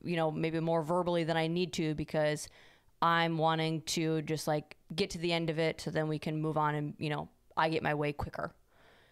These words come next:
Figuring out your traits and analyzing it and figuring out who you are and why you do those things, and then just kind of expand it to bigger things or the things that, you know, really get to you.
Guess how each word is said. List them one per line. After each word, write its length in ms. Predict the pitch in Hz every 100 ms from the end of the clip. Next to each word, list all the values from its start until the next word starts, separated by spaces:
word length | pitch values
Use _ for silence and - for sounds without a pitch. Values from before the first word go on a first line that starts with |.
| _ -
Figuring 400 | 202 202 202 185
out 180 | 170
your 120 | 165 156
traits 680 | - 180 160 - - - -
and 180 | 156 -
analyzing 640 | 156 156 156 156 151 165 165
it 180 | 165 -
and 160 | 151
figuring 280 | 156 151 151
out 140 | 151
who 180 | 175 156
you 240 | 165 175 160
are 340 | 156 156 156
and 200 | 143 143
why 180 | 143 147
you 320 | 165 170 165
do 60 | 160
those 200 | 156 -
things, 560 | 151 151 151 151 - - - - - - _ _ _ -
and 200 | 160 165
then 160 | 156 151
just 140 | 139
kind 120 | 151
of 80 | 143
expand 300 | 135 - 143
it 100 | -
to 80 | 147
bigger 380 | 131 135 135 - _ _ _
things 380 | - 143 139 147
or 160 | - 139
the 80 | 139
things 300 | 143 143 156
that, 220 | - -
you 80 | -
know, 220 | 143 147 -
really 460 | 151 147 147 160 - - _ _ _ _ _ _ _ _ _ _ _ _ - _ _ - -
get 160 | -
to 120 | -
you. 100 | -